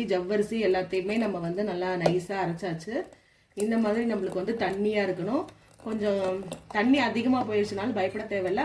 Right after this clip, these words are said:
அரிசி மாவு ஏதாவது இருந்தா நம்ம மிக்ஸ் பண்ணிக்கலாம். இது வந்து கரெக்டான பதத்துல வந்து இருக்கு. இப்ப நம்ம இதுக்கு தேவையான அளவுக்கு உப்பு போட்டுக்கலாம்.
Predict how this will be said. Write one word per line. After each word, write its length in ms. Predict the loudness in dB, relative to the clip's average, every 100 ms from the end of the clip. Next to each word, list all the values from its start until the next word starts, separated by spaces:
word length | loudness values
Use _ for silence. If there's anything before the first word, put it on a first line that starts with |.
| 0
அரிசி 200 | 0 0
மாவு 220 | 0 2
ஏதாவது 240 | 2 0 0
இருந்தா 240 | 0 2
நம்ம 140 | 0 0
மிக்ஸ் 280 | -2 -6 -6
பண்ணிக்கலாம். 440 | -4 -2 -2 -2 -6 -16 -20 -8
இது 100 | -2 0
வந்து 180 | 0 0
கரெக்டான 380 | 0 0 0 0 0
பதத்துல 400 | -2 -2 -2 -2
வந்து 140 | -2
இருக்கு. 280 | -2 -4 -2 -2 -2
இப்ப 280 | -6 -4 -2
நம்ம 340 | 0 0 0 -2 -4 -10 -6
இதுக்கு 260 | -2 -2 0
தேவையான 460 | 0 2 2 2 2
அளவுக்கு 300 | 0 0 -2
உப்பு 120 | -4 -2
போட்டுக்கலாம். 540 | -4 -4 -2 -2 -2